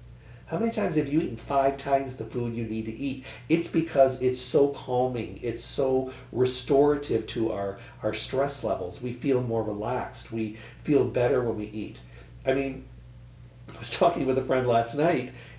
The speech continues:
and she just had a really bad breakup, which is good because, and she'll be the first to admit, he was very abusive, and she got out of that marriage. So, um, what she did last night, she was eating ice, she ate a gallon of ice cream and ate a slab of ribs. I mean, ew.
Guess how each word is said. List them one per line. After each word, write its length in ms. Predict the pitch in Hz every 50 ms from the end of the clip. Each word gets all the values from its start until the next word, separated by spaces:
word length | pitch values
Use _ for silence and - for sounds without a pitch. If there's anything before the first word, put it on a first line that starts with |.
| - -
and 100 | 113 113
she 140 | - - 147
just 160 | 160 127 -
had 160 | 135 117 117
a 20 | 117
really 220 | 120 120 123 120
bad 260 | 113 120 110 107 -
breakup, 400 | - 117 120 127 127 131 117 -
which 140 | 156 151 -
is 100 | 135 117
good 300 | 113 - 131 110 - -
because, 480 | 123 107 - 120 110 104 - - - - - - - - - - -
and 80 | 123
she'll 140 | - - 151
be 80 | 135 135
the 100 | 117 113
first 220 | - 123 107 -
to 80 | - 117
admit, 220 | 107 101 110 104
he 120 | - 120 110
was 120 | 110 110
very 300 | - 117 110 110 120 127
abusive, 540 | 127 113 113 113 110 110 - 110 110 107 110
and 160 | 110 104 101
she 140 | - 127 113
got 140 | 113 107 107
out 100 | 107 117
of 60 | 117
that 160 | 127 127 -
marriage. 400 | 117 101 95 90 90 - - - - - - - - - - - - -
So, 440 | - - 143 135 120 117 120 117
um, 380 | 117 113 113 113 107 110 110 - - - - - -
what 160 | 127 139 -
she 140 | - 147 -
did 160 | 147 147 147
last 260 | 151 143 143 - -
night, 300 | 151 147 160 196 - - - - - - - - - - - -
she 140 | - - -
was 140 | - -
eating 260 | 143 127 123 123 123 117
ice, 180 | 117 123 127
she 180 | - - 135 127
ate 60 | 113
a 40 | 113
gallon 400 | 110 - 113 110 120 123 120 123
of 80 | 117
ice 240 | 113 113 117 - -
cream 420 | - - 135 127 127 131 151 147 117
and 160 | 110 107 110
ate 140 | 120 120 110
a 60 | 107
slab 440 | 107 - - 113 113 113 113 117 -
of 120 | 120 110
ribs. 340 | 104 110 110 117 135 - -
I 100 | - 135
mean, 220 | 135 131 127 127 139
ew. 400 | 151 156 143 104 - 113 -